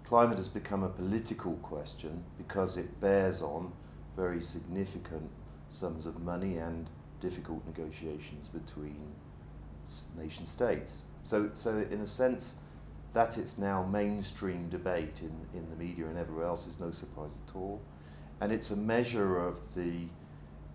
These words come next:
enormous contribution that climate science has made that, that we are at that point. Of course, people tend to view science with suspicion because, largely because it's something they don't understand.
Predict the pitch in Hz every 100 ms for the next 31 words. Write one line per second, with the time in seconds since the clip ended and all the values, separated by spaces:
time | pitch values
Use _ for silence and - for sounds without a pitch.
0 | - 95 104 117 110 90 - 98 85 85
1 | 127 156 80 76 80 - 82 76 76 -
2 | 80 73 - 78 78 80 80 90 87 -
3 | 87 87 82 82 - 71 - - - 90
4 | 73 - - - - - - - - -
5 | - - - - - 151 135 - - -
6 | - - - - - 135 - - 123 110
7 | - - - - 131 127 127 120 104 98
8 | 92 90 - 95 85 - 87 90 - 95
9 | 90 87 82 80 90 87 85 - - 85
10 | 101 - 78 80 - 87 78 - - 87
11 | 85 80 80 76 82 78 82 76 73 -
12 | 101 76